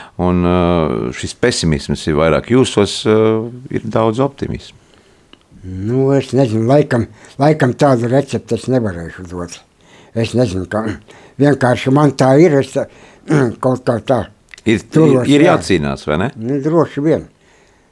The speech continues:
Speaker 2: <clears throat> Droši vien jācīnās. Sevišķi tiem, kas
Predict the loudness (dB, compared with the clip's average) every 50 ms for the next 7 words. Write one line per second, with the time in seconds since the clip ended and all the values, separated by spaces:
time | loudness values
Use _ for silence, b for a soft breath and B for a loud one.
0 | b b b _ _ _ _ -2 0 0 0 0 0 0 2 2 2 2 0 0
1 | 0 0 0 0 -2 -4 -6 -8 -10 -8 -8 -8 -8 -8 -8 -2 0 0 2 0
2 | 0 -4 -10 -16 -20 -20 B B B B B B B 0 2 2 2 0 -2 -6
3 | -6 -8